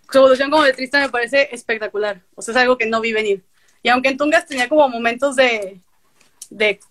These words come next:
cosas brillantes, no sé, su trabajo solista se me hace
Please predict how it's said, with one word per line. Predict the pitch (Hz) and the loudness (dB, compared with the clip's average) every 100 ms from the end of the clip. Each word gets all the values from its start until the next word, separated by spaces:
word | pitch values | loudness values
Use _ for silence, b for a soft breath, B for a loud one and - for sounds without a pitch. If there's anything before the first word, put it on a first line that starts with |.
| - | -8
cosas | 233 233 269 | -2 0 0
brillantes, | 247 226 233 233 285 - - | 0 0 0 2 2 0 -8
no | 233 | -4
sé, | 240 240 | 0 -2
su | 240 | 2
trabajo | 226 226 | 2 2
solista | 254 226 226 240 | -2 -4 -2 -2
se | 233 | -2
me | 214 | -2
hace | 220 220 208 | 0 0 -2